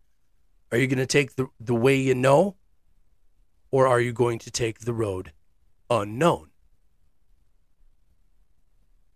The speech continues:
Start thinking about this stuff, people. Let's go hit a commercial and get that out of the way. And, uh, after the commercial break, I'm going to bring up a story that is in the news right now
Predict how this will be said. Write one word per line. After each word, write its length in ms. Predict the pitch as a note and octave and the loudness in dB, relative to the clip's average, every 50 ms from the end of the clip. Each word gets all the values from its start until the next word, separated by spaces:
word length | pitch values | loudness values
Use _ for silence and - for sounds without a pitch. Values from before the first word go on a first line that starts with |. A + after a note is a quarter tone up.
| _ _ - - _ _ _ _ _ _ | _ _ -20 -20 _ _ _ _ _ _
Start 360 | - - - C#3 C3+ C#3 C#3 | -14 -6 0 0 0 0 0
thinking 360 | - - D#3+ D#3+ D#3+ E3+ D#3+ | -2 -2 -2 -2 -2 -2 -2
about 360 | D#3+ D#3 D#3 D#3+ D#3+ D#3 - | -2 0 0 0 0 -2 -4
this 140 | - D#3+ C#3+ | -6 -6 -4
stuff, 420 | - - - - D#3+ D#3+ D#3 - _ | -4 -4 -2 -2 -2 -2 -2 -6 _
people. 500 | - F3 E3 E3 D#3 - D#3+ D#3+ E3+ E3 - _ _ _ _ _ _ _ _ _ _ _ _ _ _ _ _ | -6 -6 -6 -6 -6 -4 -4 -4 -4 -6 -12 _ _ _ _ _ _ _ _ _ _ _ _ _ _ _ _
Let's 220 | A#2 A#2 - - - | -6 -6 -6 -6 -2
go 160 | - C3+ C3+ | 0 0 0
hit 160 | C3 C#3+ C#3+ | 2 0 -2
a 60 | C#3+ | -4
commercial 640 | C#3 - - D3 C#3+ D3 D3+ D3+ - - D#3+ E3 D#3+ | -4 -6 -6 -4 -2 -2 -2 -2 -2 -2 0 0 0
and 120 | C#3+ A2+ | -2 -4
get 220 | A2 B2+ C3 C3 - | -4 -4 -4 -4 -2
that 220 | - C#3+ C#3 C#3 | -2 -2 0 0
out 220 | C#3+ C#3+ D3 C#3+ C#3+ | 0 0 0 0 -2
of 40 | |
the 80 | C#3 C#3+ | -2 -4
way. 380 | C#3 D3 D#3 D#3+ E3 E3 E3 - _ _ _ _ _ - _ _ _ _ _ _ _ _ | -2 0 2 2 2 0 -2 -6 _ _ _ _ _ -20 _ _ _ _ _ _ _ _
And, 280 | - F#3 F#3 F#3 F#3 F#3 | 2 4 4 4 4 4
uh, 180 | F#3+ F3+ F#3 - | 4 4 4 2
after 460 | F3+ G#3 A3+ A#3 - - A#3+ A#3+ A3+ | 4 4 4 2 2 0 0 0 0
the 160 | F#3+ G#3 G#3+ | 0 0 -2
commercial 640 | F#3 - - G#3 G3 G3 A3 B3+ B3 - - B3+ A3+ | -2 4 4 4 4 4 2 0 0 2 2 2 2
break, 360 | F3 D#3+ F3+ F3+ F3 F3 - - | 4 4 4 6 6 4 2 2
I'm 240 | E3 F3+ G3 A3+ A#3+ | 2 4 4 4 2
going 260 | G3+ A3 G3+ F#3+ F3 | 2 2 2 2 2
to 80 | D3+ D#3 | 2 2
bring 300 | C#3 D3 E3 E3 E3 D#3+ | 2 4 2 2 2 2
up 160 | E3 E3+ - | 0 0 0
a 80 | D#3+ D3 | -2 -4
story 420 | - - - E3+ E3 E3 E3 E3+ | -2 0 2 4 4 6 4 4
that 220 | D3+ D#3+ D#3+ D#3 | 4 4 4 4
is 180 | D3+ D3+ C#3 C3+ | 2 -2 -4 -2
in 160 | D#3+ E3 D#3+ | -2 -2 0
the 80 | D#3 D3+ | 0 0
news 420 | D3+ D3+ D#3 D#3+ D#3+ D#3+ C#3+ C3+ | 0 0 2 2 0 0 0 2
right 220 | D#3+ D#3 D#3+ D#3+ E3 | 2 2 2 2 0
now 400 | D#3 D#3 D#3+ E3 E3 F3 F3+ | 0 2 2 2 2 2 0